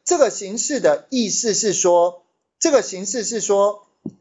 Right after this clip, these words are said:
刚刚我们是不是建立一个点叫做，我们用的是 create，对不对？现在这边是不是会看到这个 merge？这个 merge，它其实就是 create 的意思。好，可是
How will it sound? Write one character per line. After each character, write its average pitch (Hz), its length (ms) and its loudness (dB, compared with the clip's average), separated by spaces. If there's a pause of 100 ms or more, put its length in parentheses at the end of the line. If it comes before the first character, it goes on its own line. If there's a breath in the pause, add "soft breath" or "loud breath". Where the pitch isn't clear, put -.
(1700)
刚 294 200 2
刚 311 180 0
我 220 100 2
们 165 220 -4
是 220 100 -12
不 233 60 -2
是 233 60 -2
建 233 280 0
立 208 160 -4
一 - 20 -10
个 185 220 4
点 139 420 -6
叫 175 220 4
做， 160 480 0
我 143 140 0
们 143 140 -2
用 185 200 2
的 123 80 -4
是 - 300 -8
create， 139 760 -2
对 139 140 0
不 110 60 -8
对？ 127 260 0 (380 soft breath)
现 262 180 2
在 247 60 -2
这 247 100 -2
边 240 140 -2
是 233 100 -8
不 226 60 2
是 214 60 4
会 208 80 0
看 202 180 -6
到 196 120 4
这 190 100 -4
个 160 100 -2
merge？ 139 580 -4 (1080)
这 185 120 0
个 170 120 4
merge， 143 500 -4 (280 soft breath)
它 254 180 0
其 240 200 -6
实 175 40 -6
就 196 140 0
是 196 140 -6 (100)
create 147 680 -2
的 107 140 -12
意 120 200 -12
思。 - 420 -8 (320)
好， - 340 -2 (160)
可 262 100 -4
是 262 400 -2